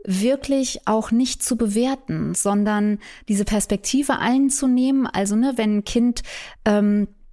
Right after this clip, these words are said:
stört oder, ja, also nicht zu sagen, das ist ein Störenfried, sondern zu sagen, da ist eine unheimliche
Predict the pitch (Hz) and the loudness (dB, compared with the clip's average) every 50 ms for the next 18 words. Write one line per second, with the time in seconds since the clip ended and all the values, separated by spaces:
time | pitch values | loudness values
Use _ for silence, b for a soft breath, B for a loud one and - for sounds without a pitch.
0 | - - - - - - - - - - - - - - - - - - 214 220 | -20 -20 -20 -20 -18 -12 -12 -12 -10 -10 -8 -4 -4 -4 -4 -2 0 0 2 2
1 | 240 254 269 262 - - - 208 202 214 208 202 202 208 - - - 190 196 220 | 2 2 0 -2 -4 -2 0 0 2 2 2 2 2 0 0 0 0 0 2 2
2 | 254 151 185 190 202 208 220 226 - - - 202 202 202 202 208 208 - 180 - | 0 0 0 0 2 2 0 0 -2 -4 -4 -2 0 0 0 0 -2 -2 -2 -2
3 | - 208 202 - - - - 202 214 233 247 254 254 - - - 262 262 262 - | 0 0 0 -2 -2 -2 0 0 2 2 2 0 -2 -2 -2 0 -2 0 0 -2
4 | 220 226 226 226 220 220 - 233 214 202 208 202 214 220 220 214 220 - - 214 | 0 0 2 2 0 0 0 0 0 0 0 -2 0 0 0 0 0 -2 -2 0
5 | - 226 214 - - 247 262 226 233 233 226 226 226 - - 220 208 208 | 0 0 0 0 0 0 0 2 2 2 2 0 0 0 0 -2 -2 -2